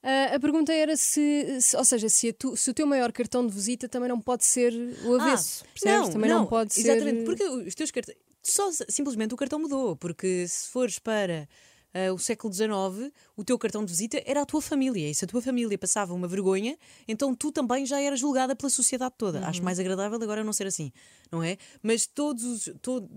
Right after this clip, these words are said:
Speaker 2: todas as épocas as, as coisas mudam, e agora são as redes sociais, que é o nosso cartão de visita. Portanto, tu aqui tens, ainda tens a, a escolha de pôr só aquilo em, que te vai fazer
Speaker 1: Que tu queres.
Speaker 2: parecer bem. Exatamente, portanto, tá tudo bem.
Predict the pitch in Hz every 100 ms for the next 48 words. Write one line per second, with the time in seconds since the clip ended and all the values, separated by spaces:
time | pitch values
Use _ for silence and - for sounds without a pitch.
0 | - - 285 262 202 175 185 - 277 277
1 | - - 247 302 320 294 311 339 196 147
2 | _ 175 175 226 254 320 - 330 - -
3 | 202 180 - - - 311 302 - 277 262
4 | 220 170 156 151 - 233 190 - - _
5 | _ _ _ - 330 381 339 311 349 311
6 | 269 175 - 262 294 381 381 349 277 254
7 | - - 311 277 285 339 - - 254 -
8 | 370 370 320 - 359 403 - - - 359
9 | - - _ - - 339 349 330 311 349
10 | 381 349 330 381 381 359 349 302 240 269
11 | 269 320 311 269 - 196 185 320 - 480
12 | 480 466 262